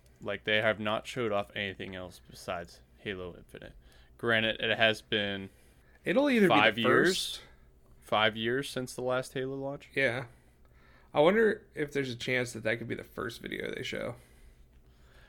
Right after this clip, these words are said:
Speaker 1: They could show a teaser at the beginning and then
Speaker 2: Finish
Speaker 1: more
Speaker 2: it
Speaker 1: of it
Speaker 2: off
Speaker 1: at
Speaker 2: with
Speaker 1: the
Speaker 2: a
Speaker 1: end.
Speaker 2: bang.
Speaker 1: Yeah.
Speaker 2: Yeah.
Speaker 1: Like, it's like, oh, this is, w-, all right, little teaser at the beginning,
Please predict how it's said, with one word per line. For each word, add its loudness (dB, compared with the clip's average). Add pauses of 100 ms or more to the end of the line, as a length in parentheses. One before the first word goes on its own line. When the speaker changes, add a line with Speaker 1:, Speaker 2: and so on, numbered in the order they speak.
(280)
Speaker 1:
They -2
could -4 (300)
show 0
a -2
teaser -2
at -4
the -12
beginning -8
and -10
then -8 (960)
Speaker 2:
Finish 0
Speaker 1:
more 0
Speaker 2:
it 0
Speaker 1:
of -2
it 2
Speaker 2:
off 4
Speaker 1:
at 0
Speaker 2:
with -2
Speaker 1:
the -2
Speaker 2:
a 4
Speaker 1:
end. 0 (320)
Speaker 2:
bang. -8
Speaker 1:
Yeah. 2
Speaker 2:
Yeah. -4 (640)
Speaker 1:
Like, 0
it's -16
like, 0
oh, 2
this -2
is, -8
w-, -16 (380)
all 2
right, 2
little -2
teaser -2
at -2
the -14
beginning, -8